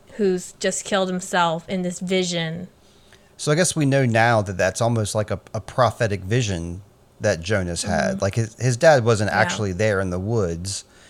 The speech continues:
Speaker 2: at that moment,
Speaker 1: Right.
Speaker 2: but Jonas had that vision.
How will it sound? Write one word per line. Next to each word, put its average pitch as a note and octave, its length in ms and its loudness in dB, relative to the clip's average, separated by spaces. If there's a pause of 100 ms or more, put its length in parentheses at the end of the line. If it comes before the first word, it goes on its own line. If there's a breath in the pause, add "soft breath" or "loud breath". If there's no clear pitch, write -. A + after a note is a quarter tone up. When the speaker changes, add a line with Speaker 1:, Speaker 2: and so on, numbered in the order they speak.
(140 soft breath)
Speaker 2:
at G#2 180 0
that F2+ 180 0
moment, C3 260 4
Speaker 1:
Right. F3 160 -2
Speaker 2:
but F#2+ 140 -2
Jonas G#2 400 -2
had A2+ 280 2
that G2 180 2
vision. G2+ 580 -4